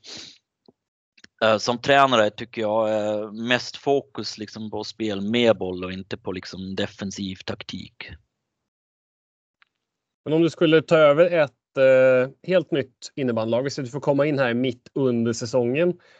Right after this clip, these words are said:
Speaker 2: och så skulle du liksom försöka bygga någon form av spel. Skulle du fokusera mer och titta på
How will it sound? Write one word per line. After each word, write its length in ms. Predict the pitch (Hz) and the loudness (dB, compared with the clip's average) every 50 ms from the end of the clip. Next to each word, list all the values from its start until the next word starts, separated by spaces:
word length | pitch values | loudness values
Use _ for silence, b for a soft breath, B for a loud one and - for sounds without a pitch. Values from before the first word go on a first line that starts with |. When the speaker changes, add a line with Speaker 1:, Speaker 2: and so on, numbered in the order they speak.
| b b b b | b b b b
Speaker 2:
och 140 | - 139 127 | -8 -8 -6
så 100 | 151 135 | -6 -6
skulle 340 | - - 156 143 131 131 131 | -4 -2 0 2 2 4 4
du 160 | 131 127 131 | 4 4 4
liksom 260 | 131 123 - 139 123 | 2 2 0 -2 -4
försöka 220 | - 139 120 135 | -4 -2 0 0
bygga 300 | 123 120 131 117 117 120 | 2 2 2 2 4 2
någon 180 | 120 120 117 113 | 2 2 -2 -2
form 220 | - 127 120 113 | -2 -2 -2 0
av 80 | 117 113 | -2 -4
spel. 460 | 113 - - 131 117 117 113 110 - | -4 -4 -2 0 2 2 0 0 -2
Skulle 340 | - - - 143 131 131 131 | -8 -4 -2 0 2 2 4
du 120 | 135 131 | 2 2
fokusera 480 | 123 - 143 117 - 127 - - 135 131 | 2 0 -6 -4 -4 -4 0 2 2 2
mer 220 | 131 143 160 170 | 2 4 4 4
och 80 | 170 147 | 4 4
titta 260 | - 151 - - 131 | 0 -2 2 2 0
på 320 | 113 139 135 127 127 123 | 2 4 4 4 4 2